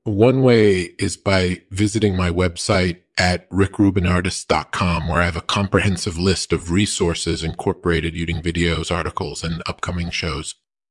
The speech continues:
Additionally, my YouTube channel has tons of video content related to my work, as well as interviews with other artists and experts in the field. Finally, my blog has numerous posts covering different aspects of culture and artistry. So anyone interested in learning more would be sure to find something they're interested in there,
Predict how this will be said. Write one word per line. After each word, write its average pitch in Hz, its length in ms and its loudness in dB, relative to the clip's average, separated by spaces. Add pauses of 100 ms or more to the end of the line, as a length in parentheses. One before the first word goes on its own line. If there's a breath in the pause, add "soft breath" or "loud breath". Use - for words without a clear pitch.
(200)
Additionally, 104 680 2
my 92 200 2
YouTube 101 340 2
channel 87 280 2
has 87 140 -2
tons 98 300 -2
of 82 60 -4
video 87 360 0
content 87 520 0
related 82 400 0
to - 80 -10
my 82 160 -2
work, 80 320 -4
as 85 100 -6
well 85 140 -4
as 80 100 -4
interviews 82 540 -4
with 76 100 -8
other 82 300 -2 (200)
artists 95 440 -6
and 87 80 -2
experts - 400 -6
in 85 80 -6
the 87 60 -8
field. 80 320 -6 (540)
Finally, 147 420 4
my 110 160 2
blog 101 400 4
has 92 680 0
numerous 104 540 4
posts - 800 -6
covering 92 340 0
different 90 280 0
aspects 87 380 -2
of - 120 -4
culture 87 320 0
and 82 80 0
artistry. 82 400 -2
So 101 160 -2
anyone 123 280 6
interested 98 400 0
in 90 160 0
learning 92 260 2
more 87 220 0
would 82 200 -6
be 82 100 -8
sure 82 260 -2
to 80 60 -4
find 82 300 -4
something 82 340 -8
they're 78 140 -2
interested - 420 -8
in 80 160 -8
there, 80 360 -6